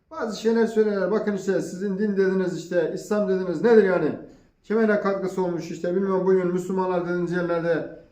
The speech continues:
İslam ülkeleri dediğiniz yerlerde perişanlık var, sefalet var vesaire." derler. Eğer bunların karşısına Allah'ın dinini, özelde Resulullah Aleyhisselatü Vesselam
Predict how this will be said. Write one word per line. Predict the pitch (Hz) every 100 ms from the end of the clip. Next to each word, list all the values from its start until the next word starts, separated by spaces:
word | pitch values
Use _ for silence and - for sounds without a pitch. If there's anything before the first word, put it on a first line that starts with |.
| -
İslam | 175 190 190 180
ülkeleri | 175 175 175
dediğiniz | 170 170 165
yerlerde | 165 165 160 160 156
perişanlık | 175 175 - 170 170 156
var, | 165
sefalet | - 160 156 165 160 170
var | 160
vesaire." | 151 - 143 123 113
derler. | 147 120 104 - - - - - - - - - - - - - - - - - - - - - -
Eğer | 135 220 226
bunların | 226 214 202 170
karşısına | 175 151 156 143 143 123 101 - - - - - - -
Allah'ın | 156 175 175 190 233 220
dinini, | 202 165 127 107 - - - - - - - - - - - - - - - - -
özelde | 139 139 175 180
Resulullah | 165 156 165 160
Aleyhisselatü | 156 151 147 -
Vesselam | 123 - 107